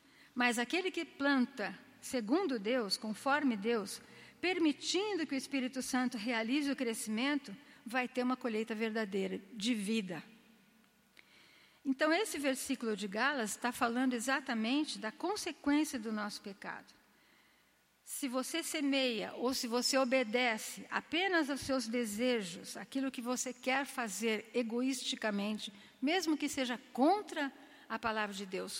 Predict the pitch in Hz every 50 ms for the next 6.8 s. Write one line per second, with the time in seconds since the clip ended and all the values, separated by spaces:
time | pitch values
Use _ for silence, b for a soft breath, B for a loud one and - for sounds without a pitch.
0 | - - - 285 330 392 415 415 339 - 349 302 285 - - - 285 269 269 -
1 | 277 254 240 233 233 220 208 - - 254 247 240 220 190 190 - - 262 285 330
2 | 381 381 - 370 349 339 B B B B B B 254 - - 277 277 269 269 -
3 | - 285 302 302 294 254 240 - - - 233 226 226 214 208 - - 240 240 254
4 | 262 - 233 208 226 226 - 240 220 - - 240 254 247 233 214 196 202 202 196
5 | 202 - - 196 190 190 220 269 302 240 190 180 - B B B B B B -
6 | 226 233 220 - - 220 190 190 175 185 208 208 220 254 269 269